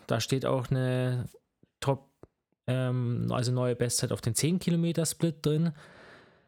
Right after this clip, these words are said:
Von daher war's, äh, ein erfolgreiches Rennen, auch wenn am Ende nicht ganz dahin gekommen, äh, wo wir, wo wir uns das mal ausgedacht haben.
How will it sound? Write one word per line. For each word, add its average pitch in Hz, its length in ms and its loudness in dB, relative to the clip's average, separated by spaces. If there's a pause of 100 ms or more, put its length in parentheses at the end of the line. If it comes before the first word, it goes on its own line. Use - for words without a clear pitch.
(380)
Von 110 100 -2
daher 123 280 2
war's, 131 540 2
äh, 131 160 2
ein 127 120 0
erfolgreiches 135 680 0
Rennen, 170 260 2
auch - 180 2
wenn 151 320 2
am 139 160 2
Ende 139 200 2
nicht 135 200 0
ganz 131 320 0
dahin 131 340 2
gekommen, 127 600 0
äh, 120 360 -2
wo 113 240 0
wir, 117 300 0
wo 110 100 -4
wir 117 120 0
uns 113 160 -2
das 110 120 -4
mal 113 120 0
ausgedacht 131 600 0
haben. 139 360 2